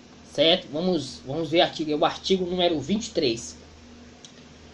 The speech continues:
Criptomoedas que são muito valorizadas do, ao dinheiro do mundo, não temos por ser difícil de ter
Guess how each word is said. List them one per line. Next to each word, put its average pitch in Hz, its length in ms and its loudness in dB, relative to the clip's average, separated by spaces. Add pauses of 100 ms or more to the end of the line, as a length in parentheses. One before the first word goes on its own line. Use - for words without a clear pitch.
(400)
Criptomoedas 254 880 8
que 240 140 0
são 220 260 0
muito 247 640 6
valorizadas 214 760 6
do, 214 280 0 (100)
ao 233 300 8
dinheiro 208 260 6
do 254 160 8
mundo, 233 580 8 (540)
não 233 300 6
temos 302 680 6
por 240 320 4 (100)
ser 240 360 6
difícil 240 500 0
de 220 80 -4
ter 190 580 6